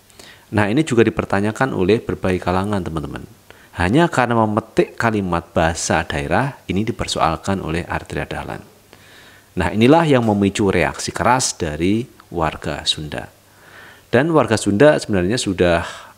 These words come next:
melihat, sudah mendengar bahwa Arteria Dahlan ini sudah minta maaf atas ucapannya itu.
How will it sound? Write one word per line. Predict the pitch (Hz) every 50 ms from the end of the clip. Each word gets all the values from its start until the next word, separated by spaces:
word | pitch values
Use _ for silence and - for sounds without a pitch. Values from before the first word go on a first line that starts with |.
| _ _ _ _ -
melihat, | - 92 82 85 82 76 - 87 107 131 - - - -
sudah | - - - 90 80 87 85 82 78 - - 95 - - _ _ _ _ _ _ _ - - - - -
mendengar | - 85 87 85 85 80 82 87 101 120 135 135 -
bahwa | - 82 85 85
Arteria | - - 85 82 - - 85 85 80 78
Dahlan | 87 85 82 82 85
ini | 82 90 101
sudah | - - 98 90 85
minta | 90 90 82 90 92
maaf | 92 98 104 - - 156 131 98 - - - - _ _ _ - - _ -
atas | 165 170 - 98 - -
ucapannya | - - 87 - - 80 - - 90 85 73 71 80
itu. | - 71 -